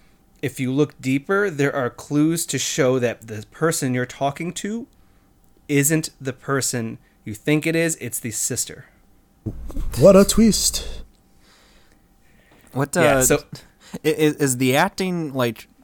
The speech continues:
Speaker 3: playing it serious, or is it going hammy?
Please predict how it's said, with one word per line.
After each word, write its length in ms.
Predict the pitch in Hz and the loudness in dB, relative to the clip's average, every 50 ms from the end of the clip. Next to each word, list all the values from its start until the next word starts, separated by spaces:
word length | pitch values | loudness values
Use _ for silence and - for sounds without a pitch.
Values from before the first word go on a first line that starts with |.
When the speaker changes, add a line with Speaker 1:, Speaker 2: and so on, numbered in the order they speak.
| _ _ | _ _
Speaker 3:
playing 320 | - - 131 127 127 127 117 | -6 -2 -2 0 0 0 -2
it 80 | 98 | -2
serious, 600 | - - - 117 110 117 120 120 123 127 117 - - | -2 -2 0 0 0 0 0 0 -2 0 -2 -2 -2
or 180 | - 113 104 | -2 -4 -2
is 100 | 107 101 | -2 -4
it 140 | 107 101 101 | -6 -8 -8
going 300 | 110 110 107 107 101 98 | -6 -6 -6 -6 -6 -8
hammy? 760 | 95 - - - 107 104 101 104 110 113 113 113 113 - | -10 -10 -10 -8 -6 -6 -4 -4 -4 -4 -4 -4 -4 -6